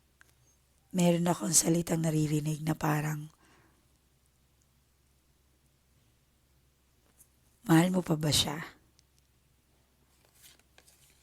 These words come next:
Nakakaramdam siya ng kakaibang feelings. Nag-aaway silang dalawa.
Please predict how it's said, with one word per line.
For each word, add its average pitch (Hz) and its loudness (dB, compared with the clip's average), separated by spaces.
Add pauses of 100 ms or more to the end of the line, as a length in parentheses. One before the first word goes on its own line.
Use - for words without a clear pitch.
(1120)
Nakakaramdam 185 4
siya 170 2
ng 160 0 (720)
kakaibang 185 0
feelings. 156 0 (1400)
Nag-aaway 160 -2
silang 160 -2
dalawa. 151 -4